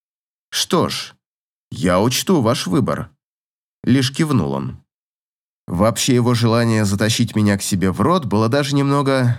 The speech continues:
неожиданным, но всё же понятным. Кто откажется от верного и благодарного ему семейства магов теней, а значит, профессиональных убийц?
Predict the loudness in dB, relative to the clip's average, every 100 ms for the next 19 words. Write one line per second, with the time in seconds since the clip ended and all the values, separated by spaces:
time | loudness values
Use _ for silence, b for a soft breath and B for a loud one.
0 | 0 0 0 0 0 0 0 -2 -6 -10
1 | B -2 0 0 -2 0 0 0 0 0
2 | 0 -2 -6 -12 -12 -18 _ _ _ _
3 | -16 -4 0 0 0 0 0 0 0 -4
4 | 0 0 0 0 0 0 0 0 0 0
5 | 0 0 0 0 0 0 0 0 0 0
6 | 0 0 -2 -2 0 2 0 -4 -14 _
7 | -6 -2 0 2 2 0 -6 -4 -4 -2
8 | 0 0 2 2 0 -2 -2 -2 -2 -6
9 | -12